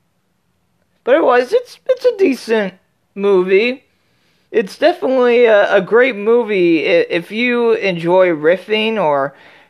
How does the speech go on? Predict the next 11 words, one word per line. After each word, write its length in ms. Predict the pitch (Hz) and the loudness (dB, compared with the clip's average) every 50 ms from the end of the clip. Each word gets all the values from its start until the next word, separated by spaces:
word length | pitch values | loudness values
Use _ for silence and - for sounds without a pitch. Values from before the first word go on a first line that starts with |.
| _ _ _ _ _ _ _ | _ _ _ _ _ _ _
or 120 | - 170 175 | -2 -2 2
just 240 | 180 233 262 - - | 2 0 0 0 -4
wanna 600 | - 220 226 220 208 190 175 170 165 156 156 - - _ _ _ _ _ _ _ _ _ _ _ _ _ _ _ _ _ _ _ _ _ | -2 -2 0 0 2 2 2 2 2 0 -2 -4 -6 _ _ _ _ _ _ _ _ _ _ _ _ _ _ _ _ _ _ _ _ _
have 180 | 196 214 208 208 | -4 -2 0 0
a 60 | 202 | 0
movie 340 | 196 208 208 214 240 262 262 | 4 4 4 4 4 2 2
to 140 | 247 208 185 | 0 0 -2
catch 420 | - - 208 208 233 - - - | -2 -2 -2 -2 -2 -4 -12 -8
people 320 | - 208 196 208 - 208 220 | -4 -4 -4 -4 0 2 2
off 400 | 214 196 190 196 202 196 - _ | 4 4 4 2 2 -2 -4 _
guard. 520 | - 156 147 160 170 190 359 349 339 - | -4 -2 0 0 2 0 0 -2 -4 -10